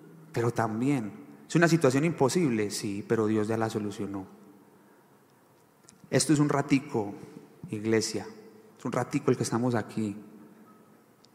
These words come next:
En ese ratico, ¿qué vamos a hacer? ¿A quién le vamos a compartir de Jesús? ¿Será que mi vecino no lo conoce?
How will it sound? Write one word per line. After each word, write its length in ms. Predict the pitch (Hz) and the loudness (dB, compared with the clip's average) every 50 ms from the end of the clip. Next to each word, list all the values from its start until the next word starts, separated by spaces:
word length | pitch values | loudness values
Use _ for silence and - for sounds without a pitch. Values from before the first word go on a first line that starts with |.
| _ _ _ _ _ - | _ _ _ _ _ 0
En 120 | - 135 | 2 4
ese 160 | 131 127 156 | 4 6 6
ratico, 420 | 135 123 120 - 135 123 143 139 139 | 6 6 4 4 4 4 4 4 4
¿qué 140 | - 147 135 | 4 2 2
vamos 380 | 131 135 135 131 139 135 117 123 | 2 2 2 0 0 -2 -2 -2
a 60 | 101 | -4
hacer? 380 | 98 - - 120 113 110 104 - - - - - - - - - - - - _ _ _ _ _ _ _ _ _ - | -4 -4 -4 -4 -4 -4 -6 -8 -12 -16 -20 -20 -20 -20 -20 -20 -20 -20 -20 _ _ _ _ _ _ _ _ _ -6
¿A 180 | - - - - | -4 -4 -4 0
quién 280 | - 156 156 156 160 | 4 6 6 8 8
le 60 | 156 | 6
vamos 260 | 147 127 139 147 139 135 | 4 4 2 2 0 0
a 80 | 117 | 0
compartir 440 | - 120 110 113 113 - - 110 113 | -2 -2 -2 -4 -4 -2 -2 -2 2
de 100 | 123 127 | 2 2
Jesús? 640 | 110 110 98 95 - 131 113 101 98 - - - - - - - - - - - - - - _ _ | 2 0 -4 -2 -2 -2 -2 -2 -4 -10 -14 -16 -18 -20 -20 -20 -20 -20 -20 -20 -20 -20 -20 _ _
¿Será 220 | - 135 127 123 | 4 4 4 6
que 100 | - 147 | 4 4
mi 100 | 147 143 | 4 6
vecino 360 | 135 123 117 - 123 120 127 | 6 6 6 4 2 0 0
no 100 | 135 139 | 2 4
lo 160 | 139 139 135 - | 4 4 4 2
conoce? 640 | 113 104 107 120 127 123 - - - 101 104 - | 0 0 2 0 0 -2 -4 -8 -10 -12 -14 -14